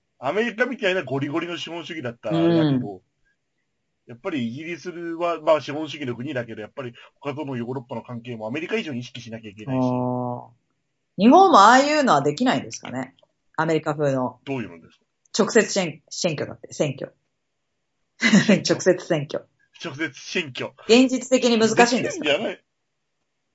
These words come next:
Speaker 1: い？できるとは思いますよ。
Speaker 2: うん。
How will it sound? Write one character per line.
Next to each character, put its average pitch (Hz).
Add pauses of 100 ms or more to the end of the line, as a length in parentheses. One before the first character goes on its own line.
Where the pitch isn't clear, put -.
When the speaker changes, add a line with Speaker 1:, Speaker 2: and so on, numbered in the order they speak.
(720)
Speaker 1:
い？ -
で 143
き 359
る 392
と 185
は 135
思 131
い 220
ま 208
す 92
よ。 85 (1120)
Speaker 2:
う -
ん。 -